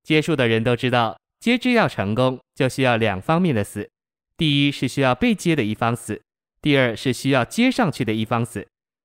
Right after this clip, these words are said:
这两方面都死，接枝才能成功。在基督这一面，他这大卫的枝子，有一天在十字架上死了。他在肉体里虽然死了，在灵里却复活了。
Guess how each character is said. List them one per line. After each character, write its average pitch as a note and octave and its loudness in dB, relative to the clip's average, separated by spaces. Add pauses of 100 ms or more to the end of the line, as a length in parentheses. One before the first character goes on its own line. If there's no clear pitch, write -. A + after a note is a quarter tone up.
(140)
这 E3+ 0
两 C#3 2
方 C3 0
面 C3 2
都 C3 2
死， A2+ -4 (140)
接 D3 0
枝 D3 0
才 C#3 0
能 D3+ 2
成 G#2 -2
功。 A#2+ 0 (640)
在 C#3 2
基 B2+ -6
督 C3+ 2
这 B2+ 2
一 A2+ 2
面， A2+ 0 (200)
他 C3+ -2
这 C3+ 2
大 A#3 2
卫 F#3 2
的 A#2+ 0
枝 C3+ -2
子， A2+ -2 (360)
有 A#2+ 2
一 C#3 2
天 C#3+ 2
在 C#3+ 2
十 B2 -6
字 C3 -4
架 B2 0
上 A#2 0
死 - -10
了。 F#2+ -2 (480)
他 C#3+ -2
在 D3+ 2
肉 B3 2
体 D3+ -2
里 C3+ 2
虽 D3+ 0
然 B2 2
死 G#2 -6
了， G#2+ 0 (320)
在 D3 2
灵 A#2+ 0
里 A2+ 2
却 A2 -4
复 B2+ -2
活 G2 -2
了。 A2 -2